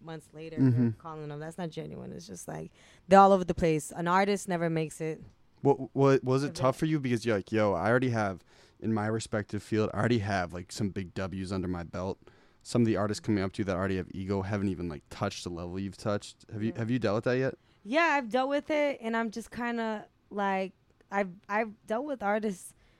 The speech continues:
Speaker 1: uh, not only in Boston, but everywhere. Like, Chicago, I have people hitting me up from Chicago,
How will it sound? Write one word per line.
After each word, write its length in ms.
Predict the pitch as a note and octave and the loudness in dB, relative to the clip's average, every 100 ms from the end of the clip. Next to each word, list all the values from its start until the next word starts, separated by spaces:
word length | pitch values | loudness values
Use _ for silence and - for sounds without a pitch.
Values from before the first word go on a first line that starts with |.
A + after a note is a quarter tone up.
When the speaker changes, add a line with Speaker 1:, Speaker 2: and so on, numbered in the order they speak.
| _ _ | _ _
Speaker 1:
uh, 380 | - G3+ F#3+ F3+ | -2 0 0 -2
not 200 | F3+ A#3 | 0 0
only 260 | F#4+ G4+ C#4+ | 0 0 2
in 80 | F3+ | 2
Boston, 480 | F3+ F3+ A3+ - F3 | 2 -2 0 -2 -2
but 140 | E3 | 2
everywhere. 560 | E3 C4+ A3+ D#3+ D3+ D3 | 2 2 2 2 0 -2
Like, 320 | D3 D3 C#3 | -6 -8 -8
Chicago, 540 | - - F3 G3+ A3+ | -10 -2 0 2 2
I 80 | G#3+ | 2
have 100 | C4 | 0
people 240 | - A#3 F#3 | -6 -12 -12
hitting 240 | F#3+ F3+ | -10 -10
me 80 | E3+ | -10
up 80 | E3 | -10
from 100 | D3+ | -10
Chicago, 1000 | D#3 - F#3 F#3 F3 F3+ F3+ F3+ F3 | -12 -6 -2 0 0 0 2 2 0